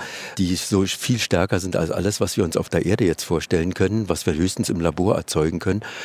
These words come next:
Und wir suchen wirklich Sachen, die wir eigentlich noch nicht kennen, wo wir die Physik erweitern müssen. Besonders fasziniert war ich, als ich selbst zu den Beobachtungen nach Chile gefahren bin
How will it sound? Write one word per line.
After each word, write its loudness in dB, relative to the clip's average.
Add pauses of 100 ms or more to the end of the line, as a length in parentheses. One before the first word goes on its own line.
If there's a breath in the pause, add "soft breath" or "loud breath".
(200 loud breath)
Und 2
wir 4
suchen 0
wirklich 0
Sachen, 0
die 0
wir 4
eigentlich -2
noch 0
nicht 0
kennen, 0
wo 2
wir 2
die -2
Physik 0
erweitern 2
müssen. -4 (640 loud breath)
Besonders 2
fasziniert 0
war 2
ich, -2
als -2
ich 0
selbst 0 (140)
zu 0
den -2
Beobachtungen 0
nach 0
Chile 0
gefahren -2
bin 0